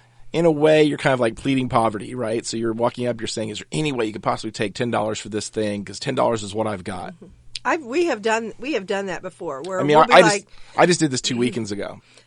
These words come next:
Speaker 2: Yeah, we'll be like, you know, pulling out w-, wadded up ones from our pocket and saying, "Okay, here, we've got exactly
Speaker 1: <laughs>
Speaker 2: eight dollars and fifty-seven cents. Will you take that?"
Speaker 1: The funny thing about that is, is that a lot of time for us, that it is true.
Speaker 2: Right. We're,
Speaker 1: Like,
Speaker 2: we have spent
Speaker 1: well,
Speaker 2: every last penny.
Speaker 1: we have spent every last penny, and we'll be rolling in on fumes, and we'll be like,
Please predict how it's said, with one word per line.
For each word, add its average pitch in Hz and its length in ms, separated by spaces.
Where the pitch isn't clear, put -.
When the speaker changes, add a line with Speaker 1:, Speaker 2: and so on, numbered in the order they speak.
Speaker 2:
Yeah, 262 260
we'll 233 180
be 254 140
like, 214 340
you 220 140
know, 170 280
pulling 254 280
out 208 280
w-, 214 160
wadded 220 300
up 180 180
ones 208 240
from 196 140
our 170 140
pocket 208 440
and 160 120
saying, 190 200
"Okay, 180 440
here, 165 160
we've 196 240
got 175 280
exactly 190 680
Speaker 1:
<laughs> - 40
Speaker 2:
eight - 160
dollars 247 580
and 254 180
fifty-seven 196 760
cents. 170 400
Will 202 80
you 214 160
take 196 360
that?" 151 360
Speaker 1:
The 135 80
funny 170 220
thing 180 120
about 123 220
that 123 220
is, 117 260
is 98 80
that - 140
a - 20
lot 135 160
of - 60
time 180 180
for 80 160
us, 131 200
that 104 260
it 110 160
is 87 180
true. 104 560
Speaker 2:
Right. 185 480
We're, 202 160
Speaker 1:
Like, 165 240
Speaker 2:
we - 60
have 226 100
spent - 320
Speaker 1:
well, 202 120
Speaker 2:
every 220 160
last 233 280
penny. 190 280
Speaker 1:
we 139 100
have 127 120
spent 139 200
every 139 160
last 139 320
penny, 127 240
and 120 160
we'll 127 80
be 123 160
rolling 143 320
in 143 100
on 127 180
fumes, 123 420
and 120 120
we'll 120 80
be 123 140
like, 117 340